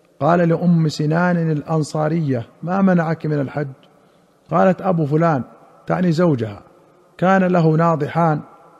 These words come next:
حج على أحدهما والآخر يسقي لنا أرضا.'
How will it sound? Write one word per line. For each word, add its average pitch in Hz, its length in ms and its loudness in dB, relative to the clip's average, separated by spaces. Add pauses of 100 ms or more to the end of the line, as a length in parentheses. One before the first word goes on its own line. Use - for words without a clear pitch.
حج 180 360 -4
على 160 300 2
أحدهما 139 680 0 (560)
والآخر 160 500 0
يسقي 143 360 -4
لنا 139 340 -2
أرضا.' 139 220 -6